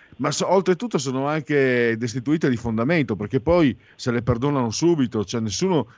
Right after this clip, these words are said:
di costoro avrà, avrà punizioni. La, l'insegnante di Novara che disse quando morì, eh, il, il carabiniere Cercello, eh, "Uno di meno, non aveva nemmeno lo sguardo tanto intelligente, non sentiremo la mancanza", è tornata a insegnare tranquillamente. E poi tanti, tanti casi.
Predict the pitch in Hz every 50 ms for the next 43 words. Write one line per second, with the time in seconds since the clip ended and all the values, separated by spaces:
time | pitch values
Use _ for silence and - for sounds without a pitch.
0 | - - - _ - 110 123 - 127 120 113 - 139 135 135 123 123 120 113 113
1 | 120 127 127 127 127 123 113 104 110 101 107 113 120 120 120 120 120 113 110 -
2 | 113 110 107 104 95 - - 117 123 120 120 117 113 110 107 107 104 - _ _
3 | _ _ _ - 123 135 135 127 - _ _ 160 151 160 160 151 - 165 151 151
4 | 156 165 170 180 190 160 156 147 131 139 127 127 123 120 139 143 151 156 151 143
5 | 135 - - 120 113 113 135 143 - 135 120 117 117 113 110 113 110 107 107 107
6 | 104 104 107 107 107 113 120 120 117 110 113 - - - - - 95 101 101 101
7 | 92 95 110 110 110 110 110 107 107 107 104 - - 107 107 104 107 113 120 123
8 | 117 110 - 117 107 - - 123 117 120 120 120 117 117 117 117 110 - - -
9 | - - 98 104 107 110 113 110 117 139 147 151 147 131 120 127 127 131 135 143
10 | 147 143 139 131 123 120 117 120 120 131 135 127 123 120 117 120 127 131 127 117
11 | 113 101 92 107 120 123 110 113 107 - 123 110 113 113 95 110 101 101 92 107
12 | 117 117 110 117 104 104 104 92 113 104 104 104 120 117 113 110 107 104 107 104
13 | 117 117 101 92 - 98 87 - 104 113 120 120 123 104 - 110 104 107 117 131
14 | 143 120 - 104 92 98 92 92 92 101 113 131 147 147 117 104 87 - - -
15 | 113 - 135 143 135 - 143 139 110 127 120 113 110 104 - 127 127 98 120 107
16 | 151 151 147 131